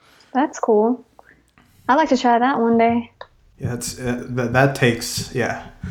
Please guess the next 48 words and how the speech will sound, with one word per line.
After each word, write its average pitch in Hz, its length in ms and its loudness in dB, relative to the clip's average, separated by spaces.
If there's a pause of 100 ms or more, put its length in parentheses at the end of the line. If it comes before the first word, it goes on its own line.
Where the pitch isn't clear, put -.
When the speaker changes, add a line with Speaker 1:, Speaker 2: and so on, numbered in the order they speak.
(440)
Speaker 2:
And, 135 200 2
and 135 160 2
people 180 360 4
don't, 143 260 -2
don't 113 200 0
know 113 180 2
it, 90 120 -6
but 101 120 -2
it 92 100 -10
takes - 240 -4
a 104 40 -8
long 110 540 4
time 110 340 0
with 110 120 -8
that 98 300 -2
V 113 220 0
R, 107 400 0 (380)
making 113 380 -4
Speaker 1:
Mm-hmm. 254 80 4
Speaker 2:
paintings 113 480 4
or 101 240 -2
murals 113 680 0
or, 104 160 -2
'cause - 200 -14
it's 120 140 -2
all 127 240 6
three 107 200 -2
D. 104 300 -6 (640)
Speaker 1:
Yeah. 240 440 0 (240)
That, 240 160 2
yeah, 226 400 2
I 240 140 2
can 320 220 -2
imagine. 226 920 0
<laughs> - 60 -20 (520)
Speaker 2:
Uh, - 160 -14
yeah, - 220 -14
it's - 140 -12
pretty 135 240 0
cool. - 200 -6
I, 110 400 0
I 117 120 0
didn't 120 180 2
know 107 140 0
that 107 180 0
was 107 80 -2
a 107 60 -2
thing. 107 340 -4